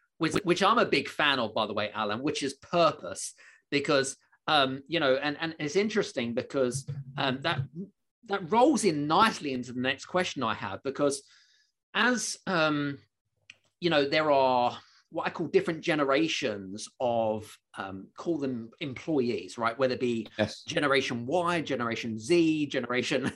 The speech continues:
Speaker 1: <laughs> you know, you, you know, millennials or whatever it is, right?
Speaker 2: Yes. Yeah.
Speaker 1: Um, my question would be is, how does our leadership styles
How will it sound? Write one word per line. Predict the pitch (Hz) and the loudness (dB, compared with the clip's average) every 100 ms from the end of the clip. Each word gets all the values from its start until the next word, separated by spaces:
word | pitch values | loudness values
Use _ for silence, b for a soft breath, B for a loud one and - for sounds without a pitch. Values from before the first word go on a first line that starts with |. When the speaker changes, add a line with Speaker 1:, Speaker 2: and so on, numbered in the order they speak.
| - | -8
Speaker 1:
<laughs> | 285 156 | -6 0
you | 185 | 2
know, | 180 | 2
you, | 185 208 | 0 0
you | 190 | 2
know, | 175 | 2
millennials | 147 139 151 165 175 170 170 165 143 | 2 2 2 2 2 2 2 2 -2
or | 120 | -2
whatever | 160 247 254 | 2 2 2
it | 214 | 2
is, | 170 120 | 2 0
right? | 117 101 | -4 2
Speaker 2:
Yes. | 120 95 - - - | 2 2 -6 -12 2
Yeah. | 110 - - | 2 2 0
Speaker 1:
Um, | 160 151 156 151 151 _ - - _ | 2 4 4 -2 -8 _ -20 -20 _
my | - 175 208 | -4 2 2
question | 370 - 214 190 - 175 151 | 2 0 2 2 0 -4 0
would | 147 143 | 0 0
be | 156 139 | 0 0
is, | 127 127 - _ b b - | 2 0 -4 _ b b -12
how | - 208 226 320 | -6 0 2 2
does | 240 196 151 | 4 2 4
our | 156 147 143 135 - _ _ _ _ - B B | 2 4 2 0 -6 _ _ _ _ -20 B B
leadership | 139 196 240 226 - 170 135 | -2 0 0 -2 -2 -2 -4
styles | - - 143 117 113 107 113 | -8 -8 -4 -2 -2 -2 -4